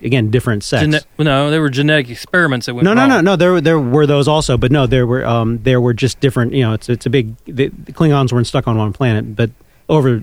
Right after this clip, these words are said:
Speaker 1: thousands of years, they, they evolved differently. They're all Klingon, but some had the less ridges, and then some had the major ones. That's all I'm saying.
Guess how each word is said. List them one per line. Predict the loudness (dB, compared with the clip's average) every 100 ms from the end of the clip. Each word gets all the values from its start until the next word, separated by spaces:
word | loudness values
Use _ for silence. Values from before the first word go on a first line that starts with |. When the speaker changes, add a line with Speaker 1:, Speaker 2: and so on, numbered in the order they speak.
| -6
Speaker 1:
thousands | -4 0 2 2 2
of |
years, | 2 2 2
they, | 0 -2 -4 -8 -18 _ -2
they | 0
evolved | 2 2 2 0
differently. | 0 0 -2 -4
They're | 0 2
all | 2
Klingon, | 0 0 2 0
but | 0 -2
some | 0 2
had | 2 0 -2
the | -2
less | 0 0
ridges, | 0 0 0 -2 -2
and | -4
then | -4 -4
some | -6 -4
had | -6
the | -6
major | -2 -2 -2
ones. | -12 -18 -20 _ _ _ -10
That's | -6
all | -4
I'm | -6
saying. | -10 -18